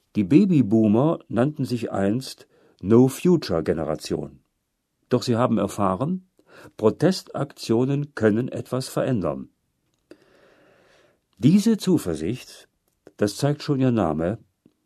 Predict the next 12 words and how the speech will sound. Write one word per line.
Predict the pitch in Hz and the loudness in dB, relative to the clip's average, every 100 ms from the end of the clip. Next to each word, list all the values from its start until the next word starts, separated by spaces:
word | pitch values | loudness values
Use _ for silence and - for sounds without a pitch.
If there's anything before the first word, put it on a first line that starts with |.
| _ _ | _ _
teilt | 107 110 107 - | 0 0 0 -6
die | 98 | -6
letzte | 87 127 - - 160 | -2 -2 -4 -6 -6
Generation | 151 139 95 90 78 - 87 82 117 | -4 -4 -4 -6 -8 -4 -2 -2 -4
nicht. | 127 110 - - - _ _ _ _ _ _ _ _ _ _ _ _ _ _ | -4 -4 -6 -18 -20 _ _ _ _ _ _ _ _ _ _ _ _ _ _
Dennoch | 113 123 165 180 | 2 6 4 2
gibt | - - | -6 -4
es | 127 120 - | -4 -6 -2
keinen | 147 180 175 | 0 0 0
ermutigenden | 117 117 151 143 127 117 95 | 0 0 0 0 -2 -2 -2
Hinweis | 104 107 101 98 | -2 -2 -2 -2
darauf, | 98 85 87 107 - | -4 -2 -2 -2 -6